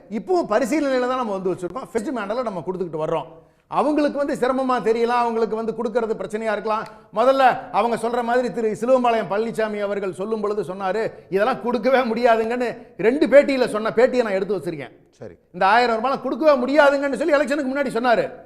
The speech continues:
Speaker 1: ஆனா, அதை கொடுத்தோம்ல. இன்னைக்கு நீங்க வந்து என்ன வேணாலும் அதை கதை சொல்லலாம். அப்ப அதுக்கு என்ன சொல்ல போறார் அண்ணாங்கிறது எனக்கு தெரியல.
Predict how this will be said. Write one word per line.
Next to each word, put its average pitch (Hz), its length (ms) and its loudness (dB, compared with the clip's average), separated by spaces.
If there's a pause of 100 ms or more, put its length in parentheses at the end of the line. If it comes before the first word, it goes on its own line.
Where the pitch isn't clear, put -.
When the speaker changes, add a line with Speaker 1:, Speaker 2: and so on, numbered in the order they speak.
(260)
Speaker 1:
ஆனா, 247 180 2
அதை 240 140 2
கொடுத்தோம்ல. 269 600 2 (540)
இன்னைக்கு 339 340 4
நீங்க 311 180 2
வந்து 311 160 2
என்ன 285 240 4
வேணாலும் 294 140 2
அதை 262 140 0
கதை 247 200 0
சொல்லலாம். 220 340 0 (120)
அப்ப 226 180 2
அதுக்கு 269 200 4
என்ன 277 140 2
சொல்ல 240 180 -2
போறார் 220 240 0
அண்ணாங்கிறது 220 360 -6
எனக்கு 208 320 -4
தெரியல. 202 300 -2